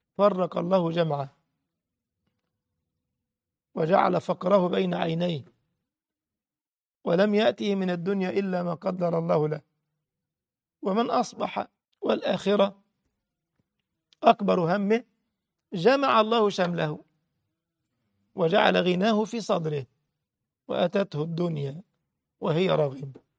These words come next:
فانشغالك بالآخرة مع أخذك بالأسباب يجعل الدنيا تأتيك راغمة. فإذن الأولوية دائمًا تكون عند المسلم لآخرته،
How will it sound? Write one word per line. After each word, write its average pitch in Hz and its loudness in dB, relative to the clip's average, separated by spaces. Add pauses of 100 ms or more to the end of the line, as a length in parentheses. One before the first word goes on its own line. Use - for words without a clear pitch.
(460)
فانشغالك 175 -2
بالآخرة 180 -2 (320)
مع 160 2
أخذك 202 -4
بالأسباب 208 0 (400)
يجعل 208 2
الدنيا 185 -2
تأتيك - -8
راغمة. 156 -2 (1400)
فإذن 185 -2
الأولوية 190 0
دائمًا 175 -2
تكون 196 -6
عند 196 -4
المسلم 240 -4 (300)
لآخرته، 180 -2